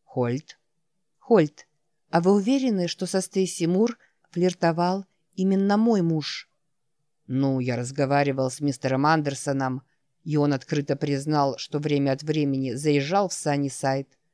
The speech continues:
но при этом утверждал, что никогда не обращал внимания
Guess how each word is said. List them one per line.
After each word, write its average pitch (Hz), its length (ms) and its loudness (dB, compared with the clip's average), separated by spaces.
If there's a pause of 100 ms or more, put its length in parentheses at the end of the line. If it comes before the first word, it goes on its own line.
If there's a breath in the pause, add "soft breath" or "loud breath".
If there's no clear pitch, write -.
(180)
но 135 200 2
при 135 180 0
этом 143 340 2
утверждал, 139 760 -2
что - 220 -6
никогда 143 460 0
не 139 120 0
обращал 135 480 0
внимания 135 840 0